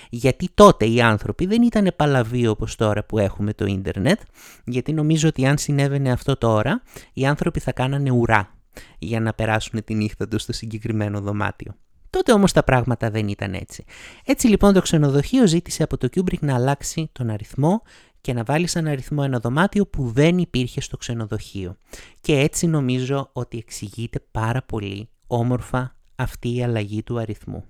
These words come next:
Και τώρα θα σας μιλήσω για μένα. Εγώ πιστεύω ότι πήγαμε στο φεγγάρι. Ίσως να είμαι, μ, προκατηλημένος, γιατί από την παιδική ακόμα ηλικία μου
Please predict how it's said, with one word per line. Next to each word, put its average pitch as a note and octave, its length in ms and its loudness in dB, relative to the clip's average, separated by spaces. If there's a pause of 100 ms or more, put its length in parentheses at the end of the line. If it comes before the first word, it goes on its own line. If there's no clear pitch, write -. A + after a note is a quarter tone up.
(800)
Και - 120 0
τώρα D4+ 400 10 (280)
θα - 180 -2
σας E3 160 0
μιλήσω D3 380 0
για B2 140 0
μένα. G2 340 -2 (920)
Εγώ E3 280 6
πιστεύω E3 340 2
ότι C#3+ 160 -2
πήγαμε A2 340 -2
στο - 140 -12
φεγγάρι. G2+ 440 -8 (1080)
Ίσως A3 720 4 (140)
να D#3 640 4
είμαι, E3+ 840 4
μ, D3+ 260 0 (480)
προκατηλημένος, D#3 1080 2
γιατί C3 380 -2
από C#3 160 0
την B2+ 140 -4
παιδική A#2+ 420 -2
ακόμα C3 360 2
ηλικία A#2 520 0
μου F3 160 4